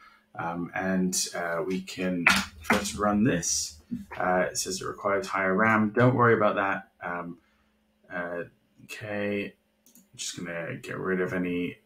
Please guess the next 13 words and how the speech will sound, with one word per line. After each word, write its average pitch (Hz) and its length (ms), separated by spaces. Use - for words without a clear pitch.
other, 95 420
too 123 160
many 135 160
other 127 140
sessions, - 840
whatever. 113 480
Um, 95 680
so - 400
hopefully 120 320
this 101 240
will 98 280
run 98 260
now. 95 440